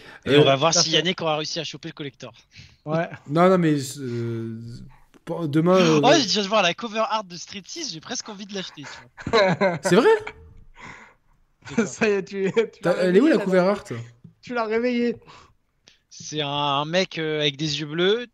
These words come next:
Speaker 1: torse nu avec un truc bleu, là.
Speaker 2: Mais non, tu dis n'importe quoi, là.
Speaker 1: Non, mais je dis pas n'importe
Speaker 2: C'est,
Speaker 1: quoi,
Speaker 2: tu l'as
Speaker 1: frère.
Speaker 2: vu où, où c'est que tu l'as vu ?
Speaker 1: Tiens, je te l'envoie, euh... Comment on fait ? T'as,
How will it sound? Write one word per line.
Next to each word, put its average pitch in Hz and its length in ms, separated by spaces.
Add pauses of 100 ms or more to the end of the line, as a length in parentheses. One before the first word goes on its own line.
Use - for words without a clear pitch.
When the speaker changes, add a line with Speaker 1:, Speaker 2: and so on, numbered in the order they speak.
Speaker 1:
torse - 280
nu 185 300
avec 143 280
un 147 260
truc 151 200
bleu, 160 200
là. 185 200 (460)
Speaker 2:
Mais 139 140
non, 165 200
tu 135 140
dis 135 60
n'importe 147 380
quoi, 139 200
là. 107 120 (140)
Speaker 1:
Non, 247 80
mais 226 380
je 156 80
dis 170 80
pas 185 160
n'importe 165 240
Speaker 2:
C'est, - 80
Speaker 1:
quoi, 440 120
Speaker 2:
tu 202 60
l'as 208 120
Speaker 1:
frère. 196 120
Speaker 2:
vu - 80
où, 240 260
où 226 40
c'est 247 220
que - 40
tu 196 120
l'as 190 100
vu ? 175 220 (560)
Speaker 1:
Tiens, 165 160
je - 80
te 147 100
l'envoie, 143 280
euh... 127 400 (680)
Comment 123 160
on 117 40
fait ? 110 220 (1200)
T'as, 135 140